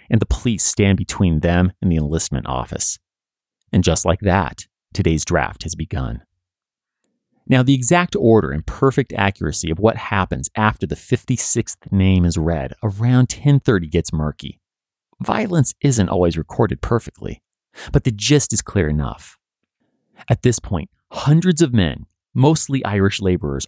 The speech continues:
armed with sticks, clubs, and brickbats, arrive at the enlistment office. They merge with those already there. The numbers of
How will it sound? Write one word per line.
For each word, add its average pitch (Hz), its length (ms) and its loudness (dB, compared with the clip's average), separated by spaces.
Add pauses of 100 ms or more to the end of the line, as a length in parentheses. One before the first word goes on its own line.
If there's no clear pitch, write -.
armed 95 260 0
with 76 100 -8
sticks, - 560 -4 (140)
clubs, 104 420 0
and 82 120 -2
brickbats, 80 640 -6 (260)
arrive 101 380 4
at 98 60 0
the 87 100 -6
enlistment 78 400 -4
office. 67 480 -10 (1080)
They 151 120 6
merge 135 380 4
with 98 100 -6
those 98 220 4
already 87 320 0
there. 71 400 -10 (560)
The 113 80 2
numbers 110 500 2
of 92 100 -8